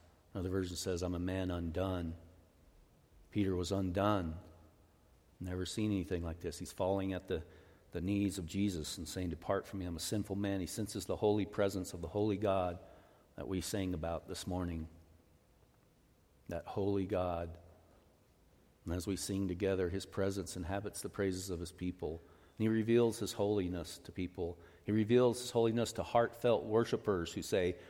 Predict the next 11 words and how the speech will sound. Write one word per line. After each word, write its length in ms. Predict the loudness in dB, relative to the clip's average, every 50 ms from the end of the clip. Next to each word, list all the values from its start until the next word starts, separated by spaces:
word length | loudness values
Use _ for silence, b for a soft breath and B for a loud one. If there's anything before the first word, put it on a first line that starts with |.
| B B
"Show 240 | -2 2 4 4 6
me 160 | 6 4 4
your 160 | 2 0 2
holiness, 520 | 2 2 2 2 0 -2 -2 -4 -6 -6
God." 360 | -4 0 2 2 2 2 0 -4 -10 -18 -20 -20 -20 -20 -20 -20 -20 -20 _ -20 _ _ _ _ _ _ -20 _ _ _ _ _ _ _ _ _ _ _ _ _ _ -20 -20 _ _ -20 _ _ _ _ _ _ _ _ _ _
Reveal 640 | -4 -2 0 2 4 6 8 8 8 6 4 2 -2 -8 -14 -18 -20 -20 -20 -20 -20 -20 -12 -6
Jesus 520 | 0 2 2 2 2 -2 -4 -4 -6 -6
in 80 | -6 -6
a 60 | -4
deeper 340 | -2 -2 -2 0 0 0 0
way 380 | 2 2 4 4 4 2 0